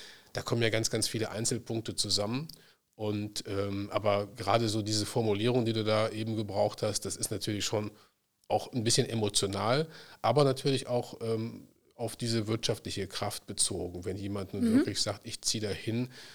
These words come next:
Speaker 1: weil ich da vielleicht auch einen Job suche oder vielleicht sogar schon einen
Speaker 2: Richtig.
Speaker 1: habe.“ Und wenn wir jetzt mal an, ähm, ich sag mal, qualifizierte Führungskräfte, äh,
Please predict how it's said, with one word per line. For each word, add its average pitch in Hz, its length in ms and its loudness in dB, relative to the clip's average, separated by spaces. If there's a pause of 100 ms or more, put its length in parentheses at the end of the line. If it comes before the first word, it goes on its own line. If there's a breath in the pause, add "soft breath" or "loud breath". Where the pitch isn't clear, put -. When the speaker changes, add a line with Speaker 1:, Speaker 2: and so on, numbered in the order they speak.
(420 loud breath)
Speaker 1:
weil 95 140 -2
ich 92 80 -4
da 98 100 -4
vielleicht 95 340 -4
auch 98 100 -8
einen 101 100 -6
Job 123 240 0
suche 90 400 -4 (100)
oder 110 200 -4
vielleicht 107 260 -2
sogar 104 200 0
schon - 140 -4
einen 294 120 4
Speaker 2:
Richtig. 117 220 2
Speaker 1:
habe.“ 113 340 6
Und 104 260 -6 (600 loud breath)
wenn 101 160 0
wir 107 80 4
jetzt - 120 2
mal 107 140 2
an, 104 420 -4
ähm, 101 460 -4 (480 soft breath)
ich - 80 -2
sag 104 100 0
mal, 104 160 -2 (100)
qualifizierte 113 580 2
Führungskräfte, 104 800 0
äh, 92 320 -6